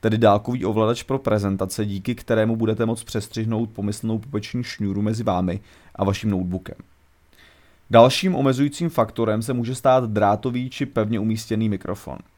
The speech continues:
Budete-li mít na výběr, volte spíš klopové a bezdrátové ruční mikrofony.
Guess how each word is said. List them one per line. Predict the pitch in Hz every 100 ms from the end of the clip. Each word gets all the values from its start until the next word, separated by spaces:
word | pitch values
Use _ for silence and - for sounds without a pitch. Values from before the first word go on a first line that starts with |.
| _ _ _ _ _ - -
Budete-li | 110 127 131 143
mít | 143 -
na | 82
výběr, | 95 92 101 98 104 147 139
volte | 113 117 147
spíš | - 101 -
klopové | - 120 123 156 151 151 147
a | 107
bezdrátové | 104 107 117 135 135 104
ruční | 95 - 101
mikrofony. | 95 95 98 101 90